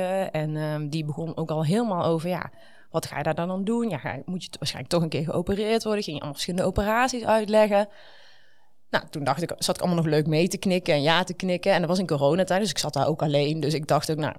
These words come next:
ik ga er even naartoe en dan klaar." Nou, was allemaal prima. Ehm, dus ik zat allemaal ja te knikken, moest nog vervolgonderzoek plaatsvinden. Was eigenlijk ook allemaal nog steeds, eh, oké.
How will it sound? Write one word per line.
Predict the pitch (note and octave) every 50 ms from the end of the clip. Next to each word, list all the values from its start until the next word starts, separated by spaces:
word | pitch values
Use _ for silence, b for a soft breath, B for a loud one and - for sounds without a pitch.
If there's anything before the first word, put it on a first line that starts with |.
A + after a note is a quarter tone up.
| - - D#3
ik | D#3+ C3+ - -
ga | - A2+
er | - -
even | D#3+ D3 E3 E3
naartoe | E3 D#3 - E3+ E3 D#3
en | D#3 D#3+
dan | D#3+ D#3+
klaar." | D#3+ E3+ F3 E3+ F3 G3+ A#3+ D4 D#4 b b b b b b b b b b
Nou, | - - - - - -
was | - F3+ F3+ E3+ -
allemaal | - D#3+ - G3
prima. | F#3+ - C#4+ C#4+ C#4 C4+ B3+ B3 A#3+ A#3+ B3 - -
Ehm, | - D#3+ D3+ D3 D3 D3 D3+ D#3 D#3 D3 D3+ - - - -
dus | G3 F3+
ik | - D#3
zat | - D#3 C#3+
allemaal | D3+ D3 D3
ja | D#3 D#3+ E3 E3 E3+
te | - F3+
knikken, | - F3+ E3+ E3 D#3+ F3 D#3+
moest | D#3+ C#3+
nog | D#3+ D#3 -
vervolgonderzoek | F#3 F3 D#3 F#3 F3+ F#3 F3+ F#3 F3+ E3+ D#3+ F3+ F#3 E3+
plaatsvinden. | - E3+ F3 E3+ E3+ - - - E3+ E3+ E3+ F3 E3+ - - - - - - F3 - -
Was | - D#3+ F#3 F#3+ -
eigenlijk | - - G3+ G#3 - -
ook | B3 A#3 B3+ C4
allemaal | C4+ C4 B3+
nog | B3 A#3 -
steeds, | - - B3 B3 B3 A3+ - -
eh, | A3+ A#3 A#3 A3+ -
oké. | A#3 A3 G#3+ G#3+ A3 B3+ C#4